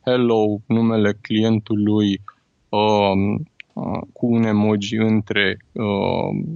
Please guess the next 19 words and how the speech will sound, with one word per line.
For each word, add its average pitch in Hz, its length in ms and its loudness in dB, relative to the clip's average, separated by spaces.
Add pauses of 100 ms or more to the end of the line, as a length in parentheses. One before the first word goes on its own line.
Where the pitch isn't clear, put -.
(180)
în, 107 240 0
între 107 380 0
numele 110 360 2
clientului 101 760 0
și 107 540 0
mesajul 107 420 0
pe - 80 -20
care 104 120 2
vreau 104 200 2
să-l 101 200 -2
trimit, 104 580 0 (540)
sau 160 640 -2
mai 123 200 0
foloseam, 120 640 0
uh, 113 220 2
emoji 113 380 0
la 107 140 0
începutul, 104 800 -4
uh, 101 240 -4